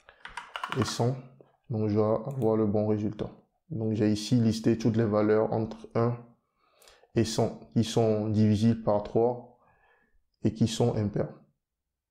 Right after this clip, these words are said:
La troisième forme de structure itérative que nous allons voir en JavaScript est le do while. Le fonctionnement de la structure itérative do while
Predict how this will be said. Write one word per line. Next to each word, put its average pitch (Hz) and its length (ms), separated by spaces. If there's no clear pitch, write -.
La 120 80
troisième 127 320
forme 196 260
de 151 60
structure 135 360
itérative 117 540
que 131 80
nous 117 140
allons 113 220
voir 110 320
en 110 60
JavaScript 110 680
est 135 80
le 120 120
do 117 120
while. 113 360
Le 127 100
fonctionnement 151 480
de 202 100
la 160 80
structure 135 460
itérative 117 680
do 113 120
while 123 520